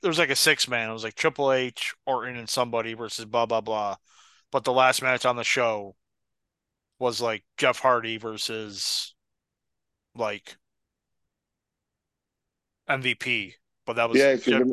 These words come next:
Speaker 2: the, 'cause
Speaker 1: Jeff
Speaker 2: the,
Speaker 1: Hardy
Speaker 2: the main event
Speaker 1: M V P.
Speaker 2: was,
Speaker 1: Jeff Hardy M V P
Speaker 2: the
Speaker 1: was
Speaker 2: main,
Speaker 1: the main event.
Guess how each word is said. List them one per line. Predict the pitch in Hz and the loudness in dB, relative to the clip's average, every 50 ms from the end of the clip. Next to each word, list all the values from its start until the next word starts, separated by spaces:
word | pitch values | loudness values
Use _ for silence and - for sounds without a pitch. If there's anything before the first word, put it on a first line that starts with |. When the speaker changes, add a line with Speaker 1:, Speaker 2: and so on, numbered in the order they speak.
| - - | -2 -6
Speaker 2:
the, | - - | -6 -2
'cause | 135 135 | 2 4
Speaker 1:
Jeff | 127 139 135 123 | 4 4 4 6
Speaker 2:
the, | 127 | 6
Speaker 1:
Hardy | 147 143 143 143 139 143 | 6 6 6 6 4 4
Speaker 2:
the | 135 | 4
main | 131 131 135 135 | 4 4 2 2
event | 127 | 2
Speaker 1:
M | 131 | 2
V | 123 | 0
P. | 123 123 | 2 0
Speaker 2:
was, | 139 123 117 113 - _ _ _ _ _ _ - | -2 -2 -2 -6 -8 _ _ _ _ _ _ -2
Speaker 1:
Jeff | - 147 139 - | 0 0 2 4
Hardy | 156 147 139 143 | 4 4 4 4
M | 139 | 2
V | 131 131 | 0 0
P | - 139 | 0 2
Speaker 2:
the | 135 | 2
Speaker 1:
was | 139 147 143 | 2 0 0
Speaker 2:
main, | |
Speaker 1:
the | 113 | -4
main | 113 110 107 | -8 -10 -10
event. | 104 95 98 92 95 | -12 -12 -16 -18 -18